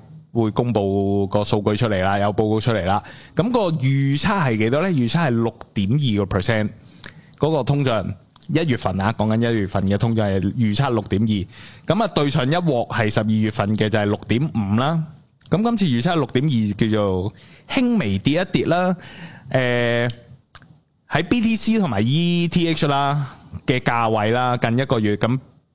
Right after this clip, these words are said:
Bitcoin升咗好多啦，E T H升好多啦。而家叫做回調返少少啦。我早幾集keep住都係講牛熊交戰啊，決戰紫禁之巔啊，一路都講緊呢啲。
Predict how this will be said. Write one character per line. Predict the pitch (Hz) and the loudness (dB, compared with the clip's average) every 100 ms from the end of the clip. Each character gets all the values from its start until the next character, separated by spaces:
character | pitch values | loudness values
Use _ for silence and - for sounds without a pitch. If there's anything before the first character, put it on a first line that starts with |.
| _ - | _ -4
Bitcoin | 135 143 120 | 0 0 0
升 | 131 | 0
咗 | 110 | 0
好 | 104 | 0
多 | 110 | 2
啦 | 107 107 | 2 0
，E | 113 | 0
T | 107 | 0
H | 104 | -2
升 | - 113 | 0 0
好 | 104 | 0
多 | 98 | 0
啦。 | 101 101 - - - - - - - - - | 0 -2 -10 -20 -20 -16 -16 -14 -16 -12 -4
而 | 139 | -2
家 | 151 | 0
叫 | 190 151 | 0 0
做 | 131 | 0
回 | 107 101 | 0 0
調 | 98 101 | 0 0
返 | 143 160 | 0 0
少 | 127 | 0
少 | 123 113 | 0 0
啦。 | 120 123 127 - - | 0 -2 -4 -10 -8
我 | 131 | -6
早 | 135 147 | -2 0
幾 | 185 | 0
集 | 170 | 0
keep | 147 - 185 | -2 -2 -2
住 | 151 | 0
都 | 139 | 0
係 | 127 | 0
講 | 117 | -2
牛 | 143 117 101 | -2 -2 -2
熊 | 104 | -4
交 | - 135 | -2 -2
戰 | 139 117 110 | 0 0 0
啊， | 110 113 110 | 0 0 0
決 | 135 | -2
戰 | 113 120 117 | 0 -2 -2
紫 | - 117 | -2 0
禁 | 127 | 0
之 | 110 135 | 0 0
巔 | 131 123 | 0 0
啊， | 120 | 0
一 | 123 | 0
路 | 127 110 117 | 0 0 0
都 | 104 | 0
講 | 101 | 0
緊 | |
呢 | 104 | 0
啲。 | 110 | 0